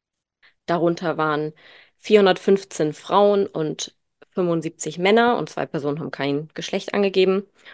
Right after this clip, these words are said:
Und auch bei den Hobby- und Wettkampfsportlern war das Verhältnis ähnlich ungleich. Vierhundertzwanzig Hobbysportler und zweiundsiebzig Wettkampfathleten, die dabei waren. Genau,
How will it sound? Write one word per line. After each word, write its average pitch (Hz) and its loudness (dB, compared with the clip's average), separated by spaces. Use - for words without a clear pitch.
Und 165 4
auch 156 2
bei 156 0
den 156 -2
Hobby- 156 -2
und 147 -2
Wettkampfsportlern 151 -4
war 143 -6
das 151 -10
Verhältnis 151 -2
ähnlich 156 -4
ungleich. 185 4
Vierhundertzwanzig 165 -4
Hobbysportler 165 0
und - -10
zweiundsiebzig 147 -8
Wettkampfathleten, 170 -2
die - -14
dabei 175 2
waren. 202 4
Genau, 151 4